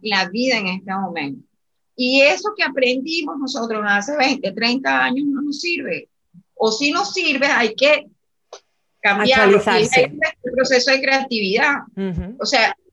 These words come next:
Speaker 1: esto que me enseñaron a mí, que, que se escribe de esta manera, bueno,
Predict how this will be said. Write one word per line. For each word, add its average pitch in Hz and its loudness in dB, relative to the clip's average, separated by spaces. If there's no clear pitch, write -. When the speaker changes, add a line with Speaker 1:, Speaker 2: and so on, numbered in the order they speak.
Speaker 1:
esto 359 4
que 339 2
me 294 4
enseñaron 262 2
a 311 0
mí, 330 -8
que, 220 2
que 220 -2
se 220 -4
escribe 262 -2
de 269 4
esta 285 -8
manera, 294 -2
bueno, 202 -2